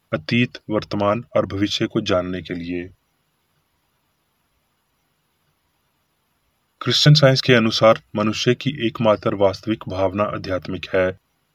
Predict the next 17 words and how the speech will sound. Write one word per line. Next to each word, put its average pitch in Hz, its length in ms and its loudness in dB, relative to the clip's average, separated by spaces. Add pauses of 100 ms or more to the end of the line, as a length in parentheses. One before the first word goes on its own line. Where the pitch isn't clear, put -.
(240)
दिव्य 107 300 0
मन 101 160 0
से 104 140 -4
निकलती 92 440 -2
है। 92 260 -2 (600)
विचार 104 440 6 (120)
ईश्वर 113 260 -2
से - 220 -2
मनुष्य 104 420 -2
की 110 160 -6
ओर 104 220 -4
जाता 95 480 0
है, 110 100 4 (600)
लेकिन 113 280 2
ना 107 240 4
तो 117 180 0
संवेदना 107 760 0